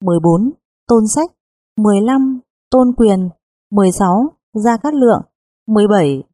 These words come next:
Trận Xích Bích. Mười tám, Tôn Phu Nhân. Mười chín, Vấn đề Kinh Châu. Hai mươi, Ích Châu đổi chủ. Hai mươi mốt, Tào Tháo nhận Trương Lỗ Hàng. Hai hai,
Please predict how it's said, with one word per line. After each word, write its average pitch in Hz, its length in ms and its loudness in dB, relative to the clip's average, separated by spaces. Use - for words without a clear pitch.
Trận 190 220 -2
Xích 320 240 -6
Bích. 330 200 0
Mười 196 140 0
tám, 185 380 -4
Tôn 233 280 2
Phu 226 120 2
Nhân. 226 280 0
Mười 220 200 2
chín, 208 320 0
Vấn 233 300 0
đề 254 180 4
Kinh 233 260 0
Châu. 226 300 2
Hai 269 140 2
mươi, 262 360 2
Ích 339 200 0
Châu 269 220 2
đổi 190 240 2
chủ. 151 300 2
Hai 254 140 0
mươi 247 40 2
mốt, 311 180 2
Tào 202 220 0
Tháo 196 280 0
nhận 269 360 0
Trương 233 260 0
Lỗ 226 100 2
Hàng. 208 380 -2
Hai 233 140 0
hai, 233 400 -2